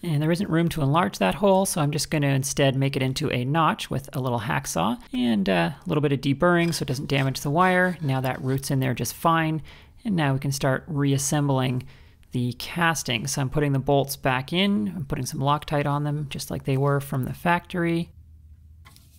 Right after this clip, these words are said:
And I'm not really a huge fan of this chintzy plastic strain relief, so I put, uh, zip tie on there to act as a little extra insurance,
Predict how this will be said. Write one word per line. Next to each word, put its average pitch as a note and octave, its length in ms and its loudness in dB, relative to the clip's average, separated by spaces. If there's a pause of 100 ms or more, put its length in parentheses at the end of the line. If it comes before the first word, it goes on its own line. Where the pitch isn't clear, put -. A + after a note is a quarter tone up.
(1400)
And E3+ 100 -4
I'm D#3+ 80 0
not F3+ 140 0
really F#3+ 200 2
a - 20 0
huge D#3 260 0
fan D3 240 2
of C#3+ 80 0
this C#3 180 0
chintzy C#3+ 400 -2
plastic C3+ 400 0
strain D#3 300 0
relief, D#3 340 2
so C3+ 240 0
I C3 120 2
put, - 400 -2
uh, C#3+ 180 2
zip C#3+ 280 0
tie C#3 260 4
on C#3 120 2
there C#3 240 2
to C3 80 0
act B2+ 280 -2
as C3+ 80 -4
a C3+ 80 -2
little C3 180 0
extra - 320 -4
insurance, F3 680 0